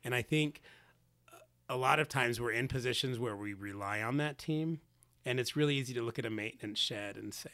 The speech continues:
"Okay, it's important in this task to have a team around you." But for those of us that are behind computers all day, or we're, we're working with, with a small group, how do we utilize our team to make sure that we're being effective?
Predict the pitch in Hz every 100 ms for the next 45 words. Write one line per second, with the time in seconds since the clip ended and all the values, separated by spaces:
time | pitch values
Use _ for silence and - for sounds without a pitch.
0 | - 104 - - - _ _ - 107 123
1 | 113 139 117 113 104 98 113 107 - -
2 | 113 104 - - 107 101 95 - 113 107
3 | 95 92 98 98 - - - - _ _
4 | - 123 123 - - 131 131 135 143 135
5 | 131 135 120 127 120 127 120 135 127 120
6 | 127 135 120 101 101 98 107 156 98 101
7 | 104 104 101 101 104 104 101 107 123 107
8 | 98 143 104 104 - 107 98 92 113 113
9 | - - - - 120 131 143 117 117 113
10 | 107 107 101 - 113 101 101 - 101 95
11 | 92 - 90 87 92 - _ _ - 104
12 | 95 90 90 85 101 95 -